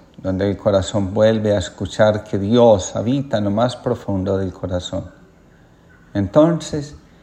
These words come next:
entra la curiosidad y, sin darnos cuenta, nos aferramos a la esperanza de poder ver a Jesús, conocerlo, unirnos a Él,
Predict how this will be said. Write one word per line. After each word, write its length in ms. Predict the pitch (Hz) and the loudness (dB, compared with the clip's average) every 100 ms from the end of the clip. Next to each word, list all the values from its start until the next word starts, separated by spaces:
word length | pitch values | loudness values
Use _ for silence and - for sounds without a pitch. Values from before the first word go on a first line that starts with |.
| _ _ | _ _
entra 280 | 110 110 117 | -2 0 2
la 200 | 110 104 | 4 2
curiosidad 760 | - 107 107 104 - 120 135 127 - - | 0 -2 -2 -2 -2 2 2 2 -6 -12
y, 80 | 104 | -12
sin 240 | - 113 | -4 0
darnos 460 | 135 151 139 131 - | 2 2 0 -4 -4
cuenta, 480 | 101 92 90 101 - _ _ _ - _ _ | -4 -4 -6 -12 -14 _ _ _ -20 _ _
nos 160 | 110 107 | -4 0
aferramos 560 | - 143 143 156 156 | 2 4 4 4 2
a 60 | 147 | 2
la 100 | 139 | 2
esperanza 680 | 131 - 131 139 135 - 98 | 0 -2 2 4 2 0 -4
de 120 | 90 | -4
poder 340 | - 101 101 | -2 0 0
ver 180 | 98 98 | 0 0
a 100 | 95 | -2
Jesús, 580 | - 101 - 123 120 - _ _ _ - - | -2 -8 -6 -6 -6 -10 _ _ _ -20 -6
conocerlo, 880 | 107 101 98 107 110 107 117 110 - | -2 0 0 4 4 4 -2 -4 -6
unirnos 840 | - 95 101 117 110 104 98 92 95 | -8 -4 0 0 0 -2 -6 -6 -4
a 120 | 95 | -2
Él, 240 | 101 101 | 0 -4